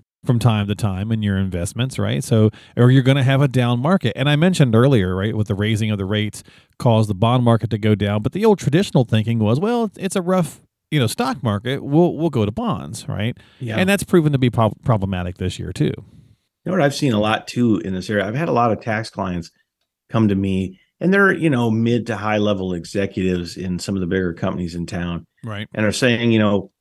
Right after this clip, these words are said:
Speaker 2: "Over the years, I, I, I'm start, I'm just starting to look, believe it." This is what they're saying, and they're in their late fifties. "And my whole four oh one k or, um, retirement plan is in my company stock 'cause they just keep giving it to me." And then, of course,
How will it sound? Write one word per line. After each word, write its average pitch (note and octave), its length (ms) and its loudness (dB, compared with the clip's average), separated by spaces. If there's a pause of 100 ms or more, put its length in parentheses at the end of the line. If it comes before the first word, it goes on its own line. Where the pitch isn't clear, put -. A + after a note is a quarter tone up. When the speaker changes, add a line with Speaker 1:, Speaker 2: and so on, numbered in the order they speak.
(120)
Speaker 2:
"Over B2+ 180 0
the A2+ 80 0
years, A#2+ 340 0
I, G#2+ 140 -2
I, A2+ 300 -6
I'm G#2+ 100 -6
start, - 220 -8
I'm G#2+ 100 0
just C3+ 160 -2
starting B2+ 280 2
to G2 60 0
look, A2+ 240 2
believe G2 200 0
it." F#2 80 -10
This A2 100 -8
is - 60 -8
what A#2 100 -2
they're G2+ 80 -4
saying, A2 320 -2
and F#2+ 100 -2
they're F#2+ 120 -2
in F#2+ 80 -2
their F#2 160 -4
late F#2+ 180 -6
fifties. F#2 460 -6 (480)
"And G#2 300 2
my G#2 200 -4
whole C3+ 540 2
four B2 260 2
oh A2+ 60 4
one G#2 180 0
k A#2 460 -2
or, F#2+ 460 -6 (300)
um, F#2 520 -14 (120)
retirement C3+ 440 -2
plan G#2+ 240 -2 (180)
is A#2+ 100 -6
in C3+ 60 2
my B2+ 80 2
company B2 300 -2
stock D#3+ 340 -2
'cause - 120 -10
they A2 240 -2
just A#2+ 200 -2
keep G#2+ 160 -6
giving C3+ 260 2
it - 140 -4
to - 140 -8
me." D#2+ 200 -10 (480)
And A#2 200 0
then, A#2+ 120 2
of A2 100 -2
course, A#2 460 0